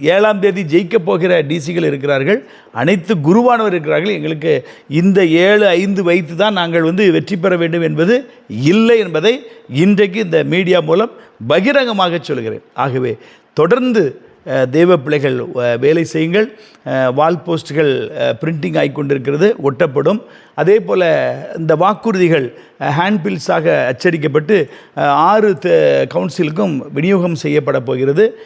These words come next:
அஹ், ஏழாம் தேதி அனைவரும் ஜெபத்தோடு, உபவாசத்தோடு, நான் ஏற்கனவே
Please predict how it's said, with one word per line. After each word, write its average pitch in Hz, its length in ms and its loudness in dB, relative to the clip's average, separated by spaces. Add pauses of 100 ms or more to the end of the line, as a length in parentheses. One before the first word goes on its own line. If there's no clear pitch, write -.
(220)
அஹ், 120 200 -4
ஏழாம் 226 420 2
தேதி 127 380 -6 (200)
அனைவரும் 190 600 2
ஜெபத்தோடு, 170 640 2
உபவாசத்தோடு, 151 800 0
நான் 131 180 -4
ஏற்கனவே 151 380 0